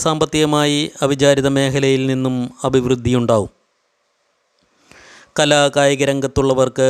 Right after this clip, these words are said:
സ്ഥാനമാന ലാഭവും പുതിയ നല്ല പ്രൊജക്റ്റുകൾ വന്നു ചേരുകയും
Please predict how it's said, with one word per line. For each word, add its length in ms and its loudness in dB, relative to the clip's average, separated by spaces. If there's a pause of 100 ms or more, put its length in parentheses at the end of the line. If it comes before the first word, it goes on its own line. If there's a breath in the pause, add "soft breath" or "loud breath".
(140)
സ്ഥാനമാന 680 0
ലാഭവും 440 0 (500)
പുതിയ 460 0 (100)
നല്ല 180 -2
പ്രൊജക്റ്റുകൾ 640 0 (120)
വന്നു 160 0
ചേരുകയും 580 -2